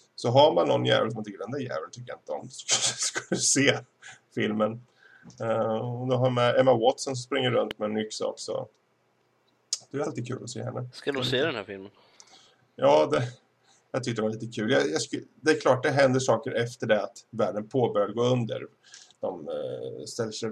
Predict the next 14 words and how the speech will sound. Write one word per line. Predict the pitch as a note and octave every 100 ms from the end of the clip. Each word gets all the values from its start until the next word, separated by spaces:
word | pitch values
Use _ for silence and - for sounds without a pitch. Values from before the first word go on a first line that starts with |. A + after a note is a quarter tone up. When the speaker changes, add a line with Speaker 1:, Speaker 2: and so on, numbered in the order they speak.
| -
Speaker 1:
frågan | A#2 G#2+ G#2+
om | A2
hur | A#2
ska | -
vi | G2
överleva, | F2+ F2 F#2 G#2+ D3+ D3 C#3 D3 C#3+ C#3+ C3 B2 A2 G#2+
där | G#2+ G#2
liksom | A2 - G#2+
tar | G2+
fram | - G2 F#2+
all | F2+ G2
mat | G2 -
de | F#2+ -
har. | C#3 D3 C#3+ C#3 C3+ C3 C3